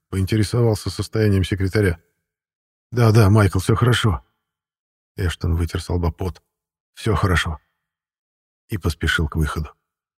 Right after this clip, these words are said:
Хватит стоять. Сомнения еще никому не шли на пользу. Нужно торопиться на самолет. Времени критически не хватало.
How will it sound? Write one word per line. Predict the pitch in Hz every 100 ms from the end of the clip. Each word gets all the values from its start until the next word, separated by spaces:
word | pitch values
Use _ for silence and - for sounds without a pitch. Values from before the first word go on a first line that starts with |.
| _ _ _ _ _
Хватит | - 87 87 82
стоять. | - 85 80 78 - _
Сомнения | - - 92 110 110 101
еще | 95 107
никому | 101 98 113 101
не | 82
шли | 90
на | 85
пользу. | 82 87 78 - _ _ _ _
Нужно | 90 90 98
торопиться | 87 104 101 123 - 107
на | 104
самолет. | 110 107 113 87 - _ _ _ _
Времени | 85 95 117 123 120 110
критически | - 117 - 139 123 120 -
не | 107
хватало. | 101 113 117 104 90